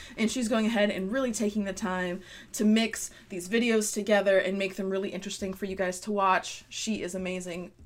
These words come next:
I love every single one of these volunteers, and I hope you follow each one of these women and you give them some love, 'cause they deserve it, 'cause they're doing this for no money, and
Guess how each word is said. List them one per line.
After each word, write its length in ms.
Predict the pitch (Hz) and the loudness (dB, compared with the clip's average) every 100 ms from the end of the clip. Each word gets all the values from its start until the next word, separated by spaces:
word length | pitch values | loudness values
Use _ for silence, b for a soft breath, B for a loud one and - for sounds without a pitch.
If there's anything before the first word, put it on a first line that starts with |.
| - | 0
I 180 | 180 185 | 2 2
love 200 | 180 180 | 0 -2
every 200 | - 170 | -4 -6
single 220 | 180 165 | -6 -8
one 100 | 156 | -8
of 40 | 160 | -8
these 140 | 160 | -6
volunteers, 500 | 147 170 185 190 226 | -6 -6 -4 -2 -2
and 160 | 208 196 | -2 -4
I 40 | |
hope 320 | 208 277 277 - | -2 -4 -4 -4
you 200 | 208 214 | -4 0
follow 360 | 226 214 196 196 | 4 6 4 0
each 220 | 240 - | -4 0
one 180 | 226 220 | 2 2
of 140 | 196 | 2
these 180 | 170 175 | -2 -2
women 400 | 220 233 233 233 B B B - | 0 2 4 2 B B B -8
and 320 | 175 180 180 | -4 -4 -4
you 80 | 185 | -2
give 240 | 208 196 | -2 0
them 300 | 202 190 190 b - | -2 -4 -8 b -14
some 220 | - 175 | -8 -6
love, 400 | 165 - - - - _ _ | -6 -6 -8 -14 -20 _ _
'cause 220 | - 175 | -6 -4
they 140 | 202 202 | -2 0
deserve 340 | 196 190 185 | 2 2 2
it, 200 | 180 - | -2 -4
'cause 140 | - | -10
they're 140 | - 160 | -6 -6
doing 300 | 175 220 240 | 0 4 4
this 200 | 247 - | 2 0
for 140 | 170 | -6
no 180 | 165 185 | -2 4
money, 440 | 233 233 233 240 b b b b b b - | 6 6 4 0 b b b b b b -12
and 240 | 170 165 | -10 -10